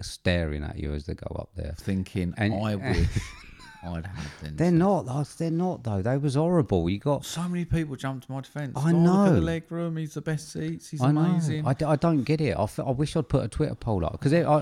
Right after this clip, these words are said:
Speaker 1: I just did not get a, I, I
Speaker 2: It's
Speaker 1: didn't feel comfortable because I felt like I could topple forward at any time. I know it seems weird because, but
Speaker 2: Any more
Speaker 1: they're
Speaker 2: whinging,
Speaker 1: quite
Speaker 2: mate, you was
Speaker 1: steep.
Speaker 2: gonna find yourself
Speaker 1: <laughs>
Speaker 2: toppling forward.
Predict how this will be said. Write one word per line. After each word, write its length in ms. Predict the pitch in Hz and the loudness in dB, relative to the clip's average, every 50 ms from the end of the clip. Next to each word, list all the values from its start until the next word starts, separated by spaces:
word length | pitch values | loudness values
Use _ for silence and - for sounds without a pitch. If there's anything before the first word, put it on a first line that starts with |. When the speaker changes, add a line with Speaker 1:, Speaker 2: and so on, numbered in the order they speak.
| - 139 | 4 2
Speaker 1:
I 40 | 143 | 2
just 300 | 135 - 156 135 - - | 2 2 0 -2 0 2
did 180 | - 156 139 139 | 0 2 2 4
not 260 | 151 151 135 110 104 | 2 2 0 -2 -4
get 180 | - 127 - - | -4 -4 -2 -2
a, 160 | 113 117 113 - - - - _ - 120 | -2 -4 -4 -6 -12 -20 -20 _ -10 -4
I, 60 | - 131 - | -4 -2 0
I 100 | - 131 | 2 2
Speaker 2:
It's 80 | 131 | 4
Speaker 1:
didn't 220 | 180 180 196 165 - | 4 4 4 2 2
feel 200 | - 156 151 127 | 2 2 2 2
comfortable 800 | - - 147 123 104 - - - - 78 73 80 101 123 127 - _ _ | 2 2 2 2 2 0 -4 -6 -4 0 2 2 2 0 -2 -8 _ _
because 240 | - - - 101 107 | -10 -8 -4 -2 -2
I 40 | 107 | -2
felt 300 | 101 104 117 113 104 - | 0 0 0 0 0 0
like 240 | 98 95 95 - - | 0 0 0 0 0
I 100 | 95 95 | 0 0
could 240 | 90 - - 90 78 - _ | 0 -2 -4 -6 -6 -8 _
topple 380 | - - 101 - - - 87 78 | -6 -4 -4 -4 -4 -6 -6 -2
forward 400 | - - 90 85 80 78 73 78 | 0 2 2 2 2 2 0 -2
at 120 | 76 80 | -2 -2
any 200 | 76 76 76 73 | -2 -2 -4 -4
time. 340 | 73 - 78 78 90 110 127 | -4 -4 -2 -2 0 0 0
I 40 | 120 | 0
know 100 | 107 101 | -2 -2
it 140 | 95 73 - | -2 -4 -4
seems 320 | - 92 87 87 80 73 | -2 0 0 0 -2 -2
weird 400 | 80 80 78 73 82 110 127 - - | -2 0 0 2 2 0 0 -2 -8
because, 420 | - - - 85 78 73 - - - - | -12 -8 -6 -6 -6 -8 -10 -16 -10 -8
but 200 | - - - - | -6 -6 -4 -2
Speaker 2:
Any 180 | 127 143 143 | 0 0 2
more 160 | 135 120 113 113 113 113 | 2 2 0 0 0 0
Speaker 1:
they're 100 | 110 110 | 0 0
Speaker 2:
whinging, 80 | - | 2
Speaker 1:
quite 200 | - 110 98 87 90 | 2 2 2 2 2
Speaker 2:
mate, 120 | 95 98 101 98 82 | 0 0 0 2 2
you 60 | 90 95 | 2 2
was 80 | - | 0
Speaker 1:
steep. 80 | - 95 | 0 -2
Speaker 2:
gonna 140 | 95 95 85 | -2 -2 -2
find 320 | - - 101 95 95 92 | -4 -2 0 0 2 2
yourself 420 | 87 101 87 82 - 131 87 85 - | 2 0 2 2 2 2 2 2 0
Speaker 1:
<laughs> 80 | 131 | 0
Speaker 2:
toppling 300 | 95 82 - 87 87 85 | 0 0 -2 -2 -4 -4
forward. 260 | 85 - 87 82 80 | -4 -6 -4 -4 -4